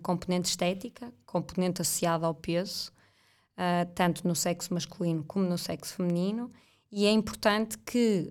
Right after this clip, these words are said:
ah, os profissionais ligados às pessoas que envolvam atletas estejam cientes que esta síndrome existe,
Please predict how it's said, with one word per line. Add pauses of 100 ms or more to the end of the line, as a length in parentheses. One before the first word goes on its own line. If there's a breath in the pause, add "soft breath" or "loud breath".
ah, (320)
os
profissionais
ligados (100)
às
pessoas
que
envolvam
atletas (300 soft breath)
estejam
cientes
que
esta
síndrome
existe,